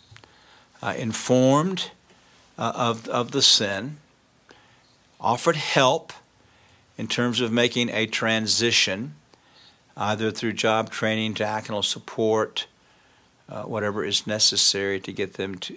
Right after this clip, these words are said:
into, uh, another position. If the person uh, is agreeable to that and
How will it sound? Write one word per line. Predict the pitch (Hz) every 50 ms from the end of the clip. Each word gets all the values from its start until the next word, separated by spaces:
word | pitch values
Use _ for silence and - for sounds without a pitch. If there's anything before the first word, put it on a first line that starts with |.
| -
into, | 110 104 101 - - 107 95 95 95 92 92 - _ _ _ _ _ _ _ _ _ _ _ _ - -
uh, | - - - -
another | 117 101 101 95 95 95
position. | 87 - 92 87 - - 92 90 - - - 90 85 104 - _ _ _ _ _ _ _ _ _ - _ _ _ _ - - _ _ -
If | - -
the | - -
person | - - - 139 143 - - - 139 135 131 131 131 131 127 - _ _ _ _ _ _ _ _ _ _ _ _ -
uh, | - 104 104 101 98 - - - - -
is | 143 110 104
agreeable | 113 90 139 147 160 175 165 165 156
to | 151 147 131
that | 127 135 139 139 143 147 147 - - - - -
and | 123 113 110 110 107 110 107 107 107 104 104 104 - - -